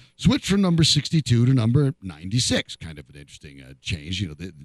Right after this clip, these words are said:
in training camp. You know, thinking not that much of it, but then I was trying to think, wait, who was ninety-six?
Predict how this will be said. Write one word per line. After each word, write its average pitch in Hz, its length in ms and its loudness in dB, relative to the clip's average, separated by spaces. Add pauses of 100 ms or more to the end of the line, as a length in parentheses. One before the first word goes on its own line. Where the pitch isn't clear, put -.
(120)
in 78 160 -10
training 69 280 -10
camp. 82 320 -6
You 117 120 -8
know, 98 140 -6
thinking 120 280 -4
not 196 180 -2
that 80 160 -2
much 67 220 -12
of 78 160 -6
it, 139 80 -4
but - 100 -2
then 147 200 2
I 104 40 2 (340)
was - 80 -20
trying 92 180 -4
to - 40 -8
think, 117 240 -4
wait, 143 200 4
who 139 80 8
was - 180 -4
ninety-six? - 800 -6